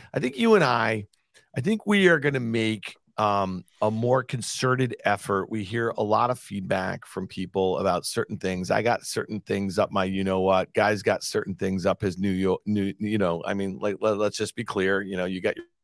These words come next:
Fed thing, I got my Tesla thing, my Elon thing. And, and I think we said we're gonna try to do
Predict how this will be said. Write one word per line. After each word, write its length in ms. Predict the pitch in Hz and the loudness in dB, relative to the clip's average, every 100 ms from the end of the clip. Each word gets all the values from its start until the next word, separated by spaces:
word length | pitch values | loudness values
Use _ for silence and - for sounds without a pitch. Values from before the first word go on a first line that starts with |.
| - | 0
Fed 180 | - 95 | 2 4
thing, 180 | 101 98 | 2 0
I 60 | 95 | -2
got 140 | - | -2
my 100 | 107 | -4
Tesla 380 | 98 98 - 104 | -2 -2 -2 -4
thing, 200 | 101 104 | -2 -2
my 120 | 101 | -2
Elon 280 | 101 95 95 | -2 0 0
thing. 180 | - 104 - - - - | 0 -2 -4 -14 -16 -2
And, 200 | 117 117 | 2 2
and 100 | - | 4
I 80 | 117 | 4
think 200 | 120 180 | 6 4
we 100 | 180 | 4
said 400 | 135 - 139 123 - - _ | 2 6 6 6 -2 -18 _
we're 80 | 117 | 0
gonna 100 | 120 | 2
try 300 | - 131 123 | 4 4 4
to 100 | 123 | 4
do 300 | 104 117 107 | 2 0 0